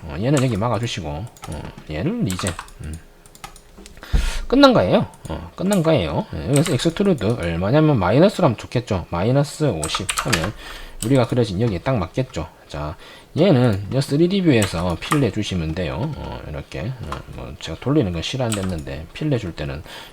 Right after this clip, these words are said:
안 돌려도 되겠네요. 여기서 필 난 다음에 얘 찍고, 이게 이십오니까 동그랗죠. 이십오 한 다음에 얘도 찍고 엔터하면 어떻게 돼요? 이렇게 필레가 생기죠. 어.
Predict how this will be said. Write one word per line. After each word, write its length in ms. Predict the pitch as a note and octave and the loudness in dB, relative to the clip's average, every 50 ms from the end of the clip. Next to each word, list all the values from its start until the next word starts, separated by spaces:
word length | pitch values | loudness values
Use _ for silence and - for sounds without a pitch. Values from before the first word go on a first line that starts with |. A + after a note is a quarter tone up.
| - - | -10 -4
안 160 | E3 A#2 F2+ | -2 -2 0
돌려도 200 | A2 D3+ A3+ D4 | 2 2 2 2
되겠네요. 340 | G#3+ C3 C#3+ E3 G#3+ G3+ A2 | 2 2 2 2 2 2 2
여기서 320 | C3+ D3+ B2 B2 A2+ - | 2 2 2 0 0 -2
필 240 | - - - A3+ G#3 | -2 0 0 2 4
난 180 | E3+ D#3 D#3+ F3+ | 6 6 6 6
다음에 400 | F#3+ D3+ G2+ G2 F2 D#2+ E2 E2 | 6 4 4 4 2 0 -2 0
얘 200 | G2 D#3 G3 F3+ | 2 2 2 2
찍고, 500 | - - A#2 - - G#3 A#3+ C#4+ C#4 - - - - - - - - - - - - - - | 0 -2 -6 0 4 4 4 4 4 0 -4 -16 -20 -20 -20 -20 -20 -20 -20 -20 -20 -6 -2
이게 320 | D#3 D#3 D#3 A#2 B2+ E3+ - - - | 2 4 6 6 6 4 2 -2 -2
이십오니까 680 | - F#2+ B2+ F3 G#3+ D#3+ C3+ C3+ C3 C3 B2 G#2 B2 C#3+ - | 0 2 4 6 6 8 8 8 8 6 6 4 2 2 4
동그랗죠. 540 | C3 D3 D#3+ F3 G#3+ A3+ - - D#3+ F#3 D#3+ D#3 | 4 6 8 8 6 6 4 2 2 2 2 0
이십오 440 | C#3 F3+ - - - D#3+ D3 C#3 C3 | -2 -2 -2 2 4 6 6 8 8
한 180 | B2+ B2+ B2+ | 6 6 6
다음에 500 | B2 B2 G2 E2 C#2+ C#2 D#2 E2 B2 E3+ - - | 6 4 4 2 0 -2 -2 -2 -2 -2 -2 0
얘도 200 | A2+ D3+ D3+ B2 | 2 4 4 4
찍고 340 | A#2+ - D#3 C#3+ - - - - | 2 0 0 -2 -2 -4 -6 -2
엔터하면 420 | G2 G#2 G2 - G2+ E2 D2 D2 F2 | -2 -2 0 0 -2 -4 -4 -4 -6
어떻게 260 | F#2 - - - G#2 | -8 -8 -6 -4 -4
돼요? 120 | G2 F2 - - - - - - | -4 -4 -6 -8 -12 -14 -10 -6
이렇게 300 | A#2+ A2 - - - D2+ G2 - - - - - - - - - - - - - - | -4 -4 -4 -4 -6 -6 -6 -6 -8 -10 -14 -20 -20 -20 -20 -20 -20 -20 -14 -12 -8
필레가 480 | - - F3+ D3+ A#2 E2 D2 D2 G#2 A2+ - - - - - - - - - - - - - - - - - | -2 2 4 4 4 2 2 -2 -4 -6 -10 -14 -20 -20 -20 -20 -20 -20 -20 -20 -20 -20 -20 -20 -20 -20 -10
생기죠. 400 | - - A#3+ A3+ C3 G#2+ F3+ - - - - - | -4 0 2 2 4 4 4 2 0 -4 -12 -12
어. 160 | D#2 D2 | -10 -10